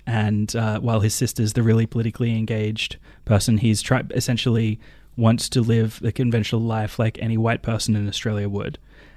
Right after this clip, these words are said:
Um, but somehow he ends up getting arrested in connection with a crime that there's no evidence that it's actually been committed when the media drums up a controversy about the, his disappeared sister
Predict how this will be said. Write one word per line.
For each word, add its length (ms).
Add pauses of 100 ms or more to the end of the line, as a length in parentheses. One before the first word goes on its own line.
(140)
Um, 400 (360)
but 280
somehow 420
he 140
ends 160
up 120
getting 240
arrested 680 (320)
in 140
connection 800
with 640
a 140
crime 640 (380)
that 220 (260)
there's 240
no 220
evidence 380
that 120
it's 120
actually 360
been 200
committed 520 (420)
when 300
the 100
media 400
drums 320
up 200
a 140
controversy 800
about 600
the, 300 (180)
his 480 (160)
disappeared 460
sister 600